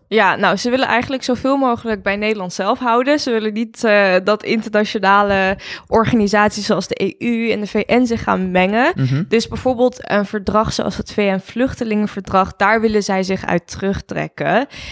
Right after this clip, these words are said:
Speaker 1: En dit is op zich een trend die we vaker terug zien komen bij, eh, rechtse leiders, zoals bijvoorbeeld Bolsonaro in Brazilië, eh, Erdogan in Turkije, maar
Speaker 2: Ja.
Speaker 1: bijvoorbeeld ook, eh, nou, toen Trump nog aan de macht was in, in, in Amerika, dat ze zich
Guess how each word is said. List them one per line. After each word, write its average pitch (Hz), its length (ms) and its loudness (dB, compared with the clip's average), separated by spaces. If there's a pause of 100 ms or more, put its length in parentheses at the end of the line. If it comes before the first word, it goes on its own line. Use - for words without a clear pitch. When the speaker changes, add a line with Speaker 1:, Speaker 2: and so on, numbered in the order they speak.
(140)
Speaker 1:
En 220 180 2
dit 247 160 4
is 277 120 2
op 254 140 -2
zich 302 220 2
een 269 160 0
trend 254 300 2
die 247 120 0
we 220 120 4
vaker 220 440 2
terug - 280 0
zien 208 220 -4
komen 202 360 -2
bij, 196 280 2 (260)
eh, 185 360 0
rechtse 202 420 0
leiders, 202 520 2
zoals 196 140 -2
bijvoorbeeld 196 420 -6
Bolsonaro 202 840 0
in 202 160 2
Brazilië, 190 440 0
eh, 196 540 0 (120)
Erdogan 214 560 2
in 190 120 -2
Turkije, 202 600 2
maar 202 80 0
Speaker 2:
Ja. 185 40 2
Speaker 1:
bijvoorbeeld 185 360 -6
ook, 185 160 2 (320)
eh, 190 160 2
nou, 180 240 0
toen 180 220 -4
Trump 202 340 0
nog 202 140 -2
aan 185 120 0
de 185 60 0
macht 180 240 0
was 180 220 -4
in, 180 280 -2
in, 175 220 -2
in 180 180 0
Amerika, 226 640 2 (220)
dat 196 140 0
ze 202 60 -2
zich 214 240 0